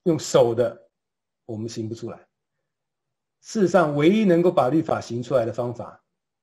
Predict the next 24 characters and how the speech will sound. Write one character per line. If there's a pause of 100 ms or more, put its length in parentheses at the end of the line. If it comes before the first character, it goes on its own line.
(1300)
是
我
们
在
圣
灵
里
面
重
生。 (920)
当
我
们 (680)
成
为
一
个
新
造
的
人
的
时
候，